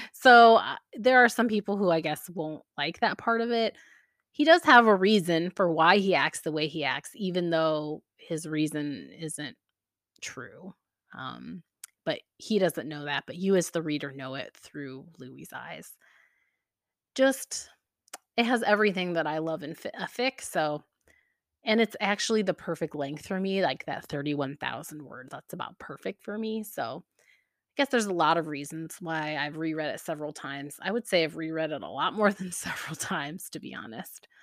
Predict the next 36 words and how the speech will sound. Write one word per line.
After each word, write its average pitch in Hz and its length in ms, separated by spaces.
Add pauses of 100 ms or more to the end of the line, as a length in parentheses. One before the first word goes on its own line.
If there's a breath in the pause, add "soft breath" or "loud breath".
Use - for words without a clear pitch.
(500 soft breath)
Uh, 151 120
but 165 160
it's 175 160
one 202 160
that 196 140
I 190 100
just 196 300
go 180 120
back 143 340
to 156 180
again 135 380
and 120 120
again. 101 480 (2250 soft breath)
The 254 80
next, - 720 (240)
uh, 175 280 (500)
fic 151 280 (440)
that 175 140
I 175 100
have 151 300
for - 200
you 151 520
is 156 440
for 170 300
the 208 100
square 160 420
that - 160
says, 147 480
"A - 80
fic - 380
you 247 100
still 190 320
remember 156 480
many 143 280
years 135 380
later." - 480